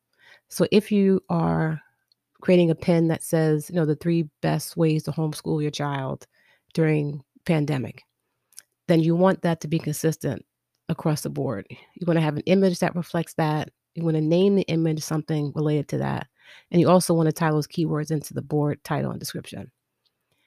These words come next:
And that way, Pinterest will know where your, uh, pin should be shown and to whom it should be shown to. And it is important that you name the image because Pinterest can't see the image.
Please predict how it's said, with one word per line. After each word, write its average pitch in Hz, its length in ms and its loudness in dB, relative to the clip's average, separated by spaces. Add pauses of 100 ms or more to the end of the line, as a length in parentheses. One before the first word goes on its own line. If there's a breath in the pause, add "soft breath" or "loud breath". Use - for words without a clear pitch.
(180)
And 170 180 2
that 190 160 2
way, 165 460 2
Pinterest 175 360 -2
will 170 100 -2
know 156 440 0 (340)
where 160 600 2 (120)
your, 160 360 0 (180)
uh, 147 220 -4
pin 160 260 0
should 151 180 -4
be 151 100 -6
shown 139 460 -8 (140)
and 165 140 -4
to 160 80 -6
whom 156 200 -2
it 139 100 -8
should - 180 -10
be 147 100 -12
shown 165 340 -10
to. - 240 -14 (1500)
And 180 140 4
it 185 80 4
is 202 100 4
important 175 320 0
that 165 120 -2
you 160 100 -2
name 160 340 2
the 151 140 -4
image 151 420 -4
because 156 320 -4
Pinterest 175 360 -4
can't - 280 -6
see 165 160 -2
the 165 140 0
image. 170 400 -2